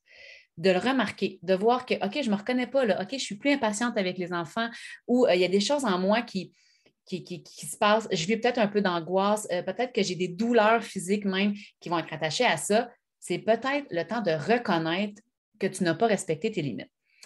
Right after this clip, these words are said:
Donc, la première chose à faire, c'est de venir déterminer, quand on est comme ça, de venir redéterminer ses ambitions et ses objectifs.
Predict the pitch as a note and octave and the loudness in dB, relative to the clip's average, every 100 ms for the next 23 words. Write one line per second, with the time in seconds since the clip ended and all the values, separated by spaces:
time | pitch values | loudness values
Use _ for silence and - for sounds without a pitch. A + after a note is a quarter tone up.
0 | - - A3+ B3+ E4 F#4 C#4 C#4+ A#3 F3+ | -12 -2 0 2 0 0 0 2 0 0
1 | A3+ B3 G3 F3+ A3+ D4+ A3 G#3 B3+ G3+ | -4 -4 -2 0 0 0 0 0 -2 -2
2 | E3 E3 - _ _ _ _ _ - F#3 | -2 -8 -12 _ _ _ _ _ -10 -6
3 | E3+ E3 D3+ C#3+ C#3+ - C#4+ - - _ | -2 -2 -4 -6 -4 -2 -4 -6 -20 _
4 | _ - G3+ C4+ D4+ A#3+ G3 C#4 E4 C4 | _ 0 4 4 2 0 2 2 4 2
5 | - E3+ F3 G3 A#3+ F3+ E3+ F#3 F3+ - | 0 -2 -2 -2 -2 -2 -2 -4 -4 -4
6 | A#3+ G3+ D#3+ D#3+ C#3+ - - - | -2 -2 -2 -2 -2 -8 -12 -20